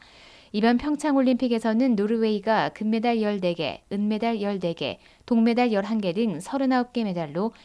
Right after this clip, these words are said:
종합 우승을 차지했습니다. 독일과 캐나다, 미국이 뒤를 이었고, 한국은 금메달 다섯 개, 은메달 여덟 개, 동메달 네 개 등 열일곱 개 메달로 금메달 기준 종합 칠 위에 올랐습니다.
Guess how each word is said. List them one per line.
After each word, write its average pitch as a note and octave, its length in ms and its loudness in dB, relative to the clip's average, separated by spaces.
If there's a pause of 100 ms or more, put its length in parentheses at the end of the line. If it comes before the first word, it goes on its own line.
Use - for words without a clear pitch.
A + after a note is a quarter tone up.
종합 A#3+ 420 2
우승을 F#3 360 -6
차지했습니다. F3 920 -6 (480)
독일과 B3+ 500 4
캐나다, B3 500 0
미국이 G#3 360 -2
뒤를 A3+ 280 0
이었고, G3 580 0 (240)
한국은 A#3 540 0
금메달 A3+ 360 0
다섯 G3 320 -6
개, D3 320 -4
은메달 G#3 460 0
여덟 G3+ 260 -2
개, - 400 -8
동메달 G3+ 480 -2
네 E3 140 -4
개 D3 160 -10
등 G#3+ 240 -2
열일곱 A3 560 0
개 C4 120 2
메달로 E3+ 520 -4 (220)
금메달 A3+ 440 2
기준 G#3+ 400 -2
종합 G#3 400 -2
칠 C#4 240 -4
위에 A#3+ 220 2
올랐습니다. D3 840 -6